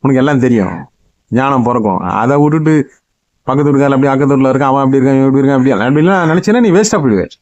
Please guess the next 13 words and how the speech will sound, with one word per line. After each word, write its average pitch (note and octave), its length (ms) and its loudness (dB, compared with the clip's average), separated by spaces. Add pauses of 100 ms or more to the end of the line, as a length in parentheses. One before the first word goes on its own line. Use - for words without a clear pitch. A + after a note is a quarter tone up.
(300)
ஒண்ணுத்துக்கும் F3 460 0
உதவ C#3 120 2
மாட்டேன், F#2 280 -2 (340)
நீயும் E3 320 0
உதவ D#3+ 200 0
மாட்டே, D#3+ 320 0
கூட D3+ 180 -2
வரவும் C#3+ 300 0
உதவ A#2+ 120 2
மாட்டாங்க. F#2+ 220 0
ஆனாலும் A2+ 380 -2
அதை C#3 100 0
விட்டுருங்க. B2 380 -2